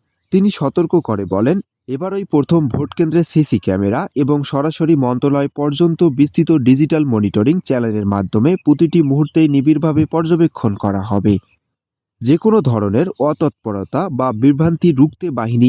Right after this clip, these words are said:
আগের চেয়ে অনেক বেশি সজাগ ও সক্ষম।" ভোট কেন্দ্রে নিরপেক্ষতা, নির্বাচন কমিশনের নির্দেশনা বা শৃঙ্খলা বিরোধী কোনো কর্মকাণ্ডে জড়িত হলে সংশ্লিষ্ট সদস্যকে কঠোর আইনি পরিণতির মুখোমুখি হতে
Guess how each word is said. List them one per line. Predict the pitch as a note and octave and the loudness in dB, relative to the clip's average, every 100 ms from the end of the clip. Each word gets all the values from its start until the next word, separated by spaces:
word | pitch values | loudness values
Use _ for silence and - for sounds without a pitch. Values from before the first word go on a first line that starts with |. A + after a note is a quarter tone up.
| - | 2
আগের | B2+ C#3+ E3 | -2 0 0
চেয়ে | D3+ A#2 G2+ | 2 0 0
অনেক | G#2 C#3 D3 | 0 -2 -2
বেশি | D3 D3+ E3+ | -2 -2 -2
সজাগ | - D3+ D3 G2+ | -2 -2 -2 -2
ও | G2 | -2
সক্ষম।" | - F2+ - A2+ F#2 - _ _ _ _ _ - | -2 -6 -4 -4 -4 -6 _ _ _ _ _ -2
ভোট | D3 - | -2 -2
কেন্দ্রে | G3+ F#3 G3 D3+ | -2 0 0 0
নিরপেক্ষতা, | C#3+ D#3+ C#3+ A2+ F#2 C3 E3 | 0 -2 -4 -4 -2 -2 2
নির্বাচন | B2 C#3+ D3 - C#3+ - | 2 2 0 0 -2 0
কমিশনের | C#3 D#3+ - D#3+ C#3+ | -2 -2 0 0 2
নির্দেশনা | B2 A#2 C3 D#3 D3 C#3 | 2 2 0 0 0 -2
বা | C#3+ - | -2 2
শৃঙ্খলা | C#3+ D#3 D3+ C#3 G2+ | 2 2 0 0 2
বিরোধী | G2+ F#2+ F3 - - | 0 2 2 2 -2
কোনো | C3+ D3 - | 0 -2 -4
কর্মকাণ্ডে | C3+ D3 D#3+ D#3+ D3+ E3 C3 | -4 -2 -2 -2 0 0 2
জড়িত | A#2+ A2 F#2+ G2 | 2 2 0 0
হলে | F#2+ A2+ G3+ _ _ _ _ _ _ - | 0 0 -2 _ _ _ _ _ _ -6
সংশ্লিষ্ট | C#3 D3+ - F#3+ - G3 - | -2 0 0 0 0 -4 -2
সদস্যকে | B2+ D3 - E3 - D#3+ - | -2 0 0 0 2 0 0
কঠোর | D3 - F3 C3+ | -2 0 2 2
আইনি | G2 B2+ - - | 2 2 0 -2
পরিণতির | C#3+ D#3 D#3+ E3+ D3 | -2 0 0 0 2
মুখোমুখি | D3+ F#3+ E3+ C3 G2+ F#2+ | 2 2 0 0 -2 -2
হতে | - | 0